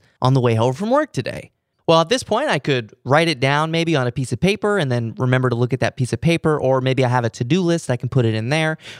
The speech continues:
or maybe we've mastered the body technique that I keep talking about from episode two. We can use that to memorize the fact that we need to get eggs. Or another thing we can do is just use our imagination and associate it with leaving work.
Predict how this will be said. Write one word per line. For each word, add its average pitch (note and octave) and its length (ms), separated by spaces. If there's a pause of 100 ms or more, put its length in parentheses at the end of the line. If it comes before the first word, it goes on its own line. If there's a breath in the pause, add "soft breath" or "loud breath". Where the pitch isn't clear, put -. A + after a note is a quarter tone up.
or C#3 100
maybe F3+ 180
we've C#3+ 220
mastered C#3+ 400
the A#2 140
body F3+ 360
technique E3+ 460
that C3 140
I B2 40
keep C3+ 200
talking E3 400
about D3 300
from B2+ 180
episode - 440
two. G3+ 240
We D#3 120
can A#2 160
use G#2+ 220
that B2 320
to - 100
memorize C#3 560
the C3+ 80
fact C3 220
that - 60
we - 80
need C3 140
to B2+ 60
get B2+ 120
eggs. B2 300 (460 loud breath)
Or G3 220
another C#4 320
thing F3+ 180
we D#3+ 100
can D3 160
do C3+ 240
is D#3 160
just E3+ 240
use D#3 220
our D#3 180
imagination C#3 960 (180)
and C#3+ 140
associate B2+ 580
it D#3 180 (140)
with A#3 160
leaving C#3+ 460
work. A#3+ 360